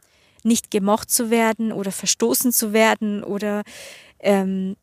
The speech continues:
nicht akzeptiert zu werden. Und dann kommen natürlich ganz normale Ängste dazu, wie finanzielle Ängste oder Existenzängste, Verlustängste. Also es gibt so viele Ängste und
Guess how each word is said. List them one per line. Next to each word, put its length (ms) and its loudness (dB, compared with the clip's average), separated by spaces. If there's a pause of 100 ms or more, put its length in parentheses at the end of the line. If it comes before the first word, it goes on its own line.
nicht 240 0
akzeptiert 560 0
zu 180 2
werden. 400 2 (440)
Und 200 -6
dann 220 -4
kommen 280 0
natürlich 520 -2
ganz 240 0
normale 400 0
Ängste 340 -6
dazu, 360 -6
wie 440 -6
finanzielle 640 0
Ängste 560 -2
oder 260 -4
Existenzängste, 1200 -2 (360)
Verlustängste. 1160 0 (400)
Also 280 2 (920)
es 200 4
gibt 220 -6
so 260 2
viele 380 -2
Ängste 580 -2
und 240 -4